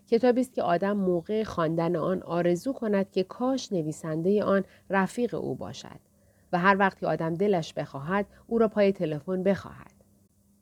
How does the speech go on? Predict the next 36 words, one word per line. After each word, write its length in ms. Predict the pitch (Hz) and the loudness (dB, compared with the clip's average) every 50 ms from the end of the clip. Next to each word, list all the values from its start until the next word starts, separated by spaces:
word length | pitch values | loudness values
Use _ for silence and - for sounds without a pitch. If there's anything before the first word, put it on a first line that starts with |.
| _ _ _ _ _ _ _ _ _ _ _ _ | _ _ _ _ _ _ _ _ _ _ _ _
گرچه 360 | - 277 302 294 - - 330 | 2 2 2 2 -2 -4 -4
اینکه 280 | 320 302 214 - - 156 | -2 -2 -2 -2 -4 -6
خیلی 360 | 156 - - 196 185 185 190 | -6 -4 0 0 4 4 4
به 140 | 170 175 170 | 4 4 4
ندرت 480 | 170 175 170 170 165 190 208 202 196 | 4 4 2 2 2 0 -2 -2 -2
چنین 420 | - - - 147 135 139 131 - - | -4 -6 -8 -6 -6 -6 -8 -8 -10
اتفاقی 580 | 147 135 - 160 147 - - 143 139 139 139 | -12 -10 -8 -10 -10 -8 -10 -14 -12 -12 -12
می‌افتد. 540 | 135 135 135 135 127 - - - - - - - - - _ _ _ _ _ _ | -12 -10 -12 -12 -14 -18 -20 -20 -20 -20 -20 -20 -20 -20 _ _ _ _ _ _
تلفن 380 | - 262 247 240 226 - 226 220 | 2 4 4 4 4 2 0 0
کردن 460 | 196 - 202 185 185 180 202 208 202 | 0 0 0 2 2 2 2 2 2
به 60 | 190 | 2
ایزک 300 | 170 160 160 170 160 156 - | 0 0 0 0 -2 -2 -2
دینسن 460 | - 156 156 156 156 - 196 196 202 196 - - - - | -4 -4 -4 -4 0 2 2 2 2 2 -2 -12 -20 -8
چندان 380 | - 233 208 196 190 180 180 | -2 2 2 4 6 6 6
لطفی 340 | 185 190 196 220 - - 247 | 6 6 4 2 2 -2 -4
برای 320 | 208 196 170 160 160 170 185 | -2 0 0 2 2 2 2
من 260 | 202 202 202 208 208 | 2 0 0 0 -2
ندارد. 440 | 220 220 226 - - - - - - _ - _ _ _ _ - - | -4 -4 -6 -8 -12 -12 -12 -18 -20 _ -20 _ _ _ _ -20 -20
همینطور 420 | - - 285 285 277 254 277 285 277 | -4 0 2 2 2 4 2 2 4
به 180 | 226 208 185 | 6 6 6
رینگ 280 | 165 165 170 170 170 170 | 6 4 2 2 2 2
لاردنر، 540 | 175 170 156 156 156 170 190 190 180 147 135 - - - - - - - - | 2 2 2 2 2 0 2 2 2 0 -2 -6 -14 -20 -20 -20 -20 -20 -2
جز 180 | - 202 190 175 | 0 0 4 4
اینکه 180 | 196 190 - | 4 4 4
در 180 | 190 180 160 156 | 2 2 4 4
این 120 | 156 165 | 4 2
خصوص 440 | 160 - - 156 - - 202 214 - - _ _ _ - | 0 -2 -8 -8 -4 -2 -2 -2 -4 -8 _ _ _ 2
برادرم 520 | 175 185 170 165 165 180 185 185 185 180 | 4 4 6 6 6 6 6 6 6 4
به 80 | 170 165 | 4 2
من 180 | 180 180 185 | 2 2 2
گفته 320 | 170 165 156 - - 214 220 | 2 0 -2 -2 -4 -4 -4
بود 140 | 214 220 | -4 -4
که 120 | - - 233 | -2 0 2
لاردنر 560 | 214 190 180 170 165 160 - 202 226 240 247 | 2 4 4 2 0 0 -2 -4 -2 -2 0
مرده 380 | 233 202 190 170 156 147 175 170 | 0 2 2 0 0 -2 -2 -4
است. 400 | 151 123 - - - - - | -4 -6 -10 -14 -18 -20 -20